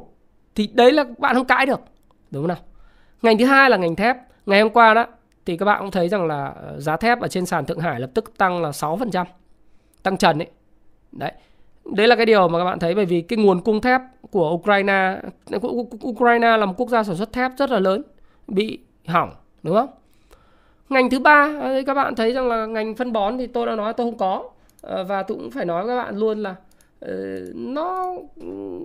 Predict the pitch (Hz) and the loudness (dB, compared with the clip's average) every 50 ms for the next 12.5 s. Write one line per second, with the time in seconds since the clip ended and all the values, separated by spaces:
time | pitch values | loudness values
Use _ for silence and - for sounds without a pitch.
0 | - - - - _ - 160 - - 262 285 294 294 294 294 339 - - 294 240 | -14 -18 -20 -20 _ -20 -14 -8 -2 0 0 0 0 -2 -6 -8 -6 -2 -2 0
1 | 165 147 - 247 247 226 214 214 247 254 - - 247 226 226 240 302 262 240 220 | 0 -2 -2 -4 -2 0 0 0 0 -2 -4 0 2 2 2 2 -2 -4 0 0
2 | 247 240 233 226 247 247 254 247 247 226 202 196 202 202 196 202 208 233 240 240 | 0 0 0 0 0 0 0 0 2 0 0 0 0 0 -2 -2 0 2 2 2
3 | 240 - 240 226 226 220 208 190 - - 208 190 196 190 185 175 185 180 180 - | 2 4 4 4 4 2 -2 -6 -4 -4 -4 -4 -4 -8 -8 -6 -6 -4 -4 -4
4 | - 156 156 190 180 175 185 185 208 240 254 220 247 240 226 - 226 233 247 247 | -6 -6 -4 -4 -4 -2 -2 -2 -2 -2 -4 -2 -4 -4 -2 0 2 4 6 8
5 | 240 233 233 - - _ - _ _ _ _ - _ _ - 240 262 262 262 254 | 6 6 4 -2 -20 _ -20 _ _ _ _ -20 _ _ 0 2 2 2 2 0
6 | 247 226 196 214 214 208 254 220 170 165 180 214 240 240 233 - - _ _ _ | -2 -2 -2 -2 -2 0 0 0 0 0 0 0 0 0 -2 -6 -12 _ _ _
7 | _ _ _ _ _ _ _ _ _ _ _ _ _ _ _ _ - 233 240 247 | _ _ _ _ _ _ _ _ _ _ _ _ _ _ _ _ -8 -2 -2 0
8 | 240 214 233 247 247 - 285 285 285 277 269 262 247 233 214 254 262 247 - 220 | 0 0 -2 -2 0 0 2 2 4 4 2 2 0 2 0 2 2 2 0 0
9 | 208 185 175 196 190 190 220 247 247 226 214 196 190 185 - _ _ _ _ _ | -2 -2 -2 -2 -2 0 -2 -2 -2 -2 -2 -4 -4 -6 -10 _ _ _ _ _
10 | _ _ _ _ _ _ _ _ _ _ _ _ - 170 196 226 226 226 196 180 | _ _ _ _ _ _ _ _ _ _ _ _ -6 -4 -2 -2 -2 0 0 0
11 | 170 156 165 185 208 220 180 170 180 170 165 156 180 170 160 175 202 196 185 170 | 0 0 0 -4 -4 -6 -8 -8 -6 -6 -6 -4 -4 -4 -4 -4 -4 -4 -4 -6
12 | 160 156 - 160 156 156 156 165 185 | -6 -6 -6 -6 -4 -4 -2 -4 -4